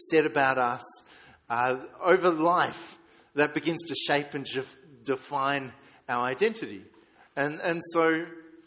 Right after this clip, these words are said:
how you would just self-describe yourself today is shaped by what, a lot of what other people have said about you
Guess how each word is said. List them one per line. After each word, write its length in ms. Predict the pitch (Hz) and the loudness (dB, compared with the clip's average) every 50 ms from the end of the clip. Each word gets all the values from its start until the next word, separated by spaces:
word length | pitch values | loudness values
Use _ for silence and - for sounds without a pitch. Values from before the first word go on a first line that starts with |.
| _ _ _ _ _ - - - - - _ _ - _ - | _ _ _ _ _ -20 -20 -20 -20 -20 _ _ -20 _ -10
how 160 | - - 123 | -4 0 0
you 180 | 135 147 160 156 | 0 0 0 -2
would 160 | 143 143 - | -4 -4 -4
just 240 | 131 127 - - - | -4 -4 -4 -2 -2
self-describe 880 | - 135 135 131 - - 156 139 - - - 147 135 127 131 135 135 - | 0 0 0 -2 -4 -8 -10 -8 -8 -8 -4 0 2 2 2 0 -2 -2
yourself 560 | 135 127 127 - - - 117 113 117 117 - | -4 -4 -4 -4 -4 -4 -4 -4 -4 -6 -10
today 500 | - 131 113 98 98 101 104 110 127 139 _ _ _ - - _ _ _ _ _ | -10 -10 -8 -8 -8 -8 -10 -12 -14 -16 _ _ _ -20 -20 _ _ _ _ _
is 400 | - 135 139 135 131 - - - - | -2 -2 -2 0 -2 -4 -4 -2 0
shaped 420 | - 254 214 151 143 - - - | 2 2 2 0 -4 -8 -8 0
by 140 | - 147 139 | 2 2 2
what, 360 | 139 127 143 151 151 147 147 | 2 2 2 2 2 2 0
a 60 | - | 0
lot 220 | 143 135 151 180 190 | 0 4 4 4 2
of 140 | 156 123 120 | 2 -2 -2
what 240 | 143 139 135 135 - | 0 0 0 0 0
other 200 | - 135 147 165 | -2 0 0 0
people 400 | 170 - 151 156 147 - 151 139 | -4 -4 -6 -8 -6 -4 -2 -2
have 100 | 131 120 | -2 -2
said 240 | 107 - - 143 135 | -2 -2 -2 0 0
about 360 | 139 - 135 123 123 - 143 | 0 0 0 0 0 -2 -6
you 220 | 113 110 113 123 | -8 -8 -8 -10